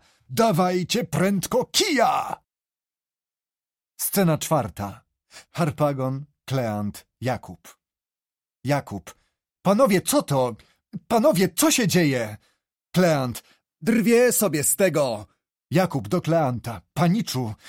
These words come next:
powoli, powoli!” Harpagon: „A to bezczelnik!” Jakub: „Panie, panie, przez litość!” Kleant: „Nie ustąpię ani kroku!” Jakub do Kleanta: „Paniczu,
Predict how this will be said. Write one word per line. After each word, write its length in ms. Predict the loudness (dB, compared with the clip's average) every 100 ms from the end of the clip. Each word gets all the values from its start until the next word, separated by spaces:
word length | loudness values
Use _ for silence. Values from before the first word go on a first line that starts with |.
| -20 -4
powoli, 600 | 0 2 2 2 2 2
powoli!” 840 | 2 4 6 4 4 2 -2 -6 -10 _ _ -4
Harpagon: 540 | -2 0 -2 0 -2 -4 _
„A 120 | -2 0
to 140 | 2
bezczelnik!” 920 | 2 0 0 2 2 2 -2 -4 -10 _ _ _ -2
Jakub: 420 | 0 0 -6 -8
„Panie, 380 | 0 2 2 -2 _ _
panie, 320 | 2 4 2
przez 280 | 0 -2 0
litość!” 560 | 0 0 0 -4 -8 -10 _ _
Kleant: 480 | 0 2 2 -2 -8 -4
„Nie 240 | 2 4 4
ustąpię 840 | 2 0 0 2 2 0 -2 -2
ani 340 | 0 0 0 -2
kroku!” 520 | 2 0 0 -6 -6 -10 _ _ _
Jakub 420 | -2 -2 -2 -8 -2
do 140 | -2
Kleanta: 600 | 2 2 0 -4 -8 -12 _ 0
„Paniczu, 640 | 2 2 0 2 0